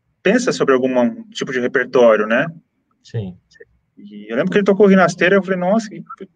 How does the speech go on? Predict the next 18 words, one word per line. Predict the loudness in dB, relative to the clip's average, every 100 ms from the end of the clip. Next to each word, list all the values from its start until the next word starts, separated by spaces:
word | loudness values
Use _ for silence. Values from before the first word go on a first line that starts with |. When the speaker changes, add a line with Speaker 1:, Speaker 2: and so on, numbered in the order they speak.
| _ _
Speaker 1:
coisa | -10 -8 -2
mais | -2 -2
sem | -4 0
pé | 0
nem | 2
cabeça." | 0 0 0 0
O | 0
Rinasteira, | -2 0 2 4
ele | 4
é | 0
muito | -2 -2
preciso, | -2 -2 -6 -8 -6 -6
né, | -6 -8 -12 _
nas | -12 -12
indicações | -10 -6 -4 -4
Speaker 2:
É. | -6 -8 -10
Speaker 1:
e | -14 _
tal. | -10 -10